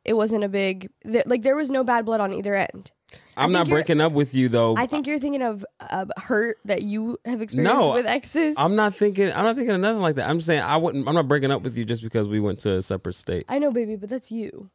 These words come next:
Speaker 2: I know, I'm just saying, I don't, I, I,
Speaker 1: But
Speaker 2: that's
Speaker 1: that
Speaker 2: still a, that's still a breakup.
Speaker 1: No, I know, but I'm telling you, that's, like, a perfectly good scenario that has happened to someone. And I'm sure that they, like, they didn't, like, dislike each other. No one wronged the other.
Speaker 2: Mm.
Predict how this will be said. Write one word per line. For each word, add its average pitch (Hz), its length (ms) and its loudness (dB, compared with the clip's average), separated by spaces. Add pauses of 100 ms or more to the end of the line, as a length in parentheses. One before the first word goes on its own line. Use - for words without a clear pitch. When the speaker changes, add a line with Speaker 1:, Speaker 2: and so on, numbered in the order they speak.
(320)
Speaker 2:
I 139 80 4
know, 165 100 6
I'm 139 120 4
just 123 180 0
saying, 127 260 2
I 113 80 2
don't, 113 240 2 (280)
I, 117 100 2 (180)
I, 117 120 -2
Speaker 1:
But 254 100 2
Speaker 2:
that's 277 180 0
Speaker 1:
that - 60 -6
Speaker 2:
still 131 320 2
a, 107 40 0
that's 101 300 -2
still 127 220 2
a - 20 0
breakup. 104 440 -2 (100)
Speaker 1:
No, 247 100 -2
I 254 80 2
know, 254 80 2
but 226 140 2
I'm 233 100 2
telling 226 220 0
you, 208 80 0
that's, 208 200 0
like, 214 140 -2
a 180 280 2 (120)
perfectly 214 440 -2
good 185 400 0
scenario 175 600 0
that - 280 -4 (160)
has 185 220 -2
happened 196 340 0
to 214 40 -2
someone. 233 480 0 (400)
And 214 100 4
I'm 208 140 4
sure 208 160 0
that 185 180 0
they, 190 260 2
like, 196 200 0
they 202 120 2
didn't, 196 180 2
like, 170 260 -2 (220)
dislike 185 420 0
each 190 140 -4
other. 175 240 2
No 185 160 2
one 190 340 2
wronged 180 420 0
the 170 220 0
other. 165 420 0
Speaker 2:
Mm. 110 240 2